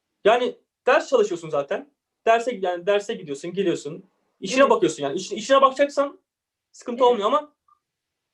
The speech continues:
Speaker 1: hani öyle fa-, geldiği şeyle göre değişir yani. Bazı insanlara zor gelir, bazı insanlara kolay gelir.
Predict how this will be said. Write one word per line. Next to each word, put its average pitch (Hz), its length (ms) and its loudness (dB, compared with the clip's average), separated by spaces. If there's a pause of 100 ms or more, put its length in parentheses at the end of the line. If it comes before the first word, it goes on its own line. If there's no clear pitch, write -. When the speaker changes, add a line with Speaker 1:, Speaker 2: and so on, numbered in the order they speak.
(520)
Speaker 1:
hani 202 140 0
öyle 214 140 4
fa-, 226 340 2 (840)
geldiği 214 340 0
şeyle 202 180 -2
göre 208 160 -2
değişir 202 260 -4
yani. 160 180 -6 (520)
Bazı 180 260 4
insanlara 175 300 -2
zor 165 200 2
gelir, 143 200 -6
bazı 151 260 0
insanlara 143 360 -6
kolay 147 200 -4
gelir. 131 220 -10